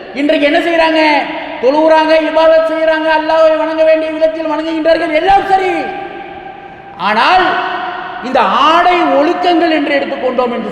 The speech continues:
சொன்னால் அதுல கோட்டை விட்டுறாங்க. தன்னுடைய குடும்பத்திற்குள் இருக்கும்போது, தன்னுடைய வீட்டில் இருக்கும்போது, தன்னுடைய கணவனுக்கு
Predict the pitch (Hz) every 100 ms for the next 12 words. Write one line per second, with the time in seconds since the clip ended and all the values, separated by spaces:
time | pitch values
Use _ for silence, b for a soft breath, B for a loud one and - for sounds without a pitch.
0 | 226 220 302 392 359 - - - - -
1 | - - 226 302 339 320 330 349 349 349
2 | 294 277 262 262 294 302 269 302 - -
3 | - - 269 330 339 320 320 294 349 349
4 | 359 359 359 339 330 330 320 339 339 285
5 | - - - - - 262 320 339 339 320
6 | 285 349 339 381 349 339 339 330 349 349
7 | 302 - - - 262 320 359 349 - 262
8 | 339 370 359 359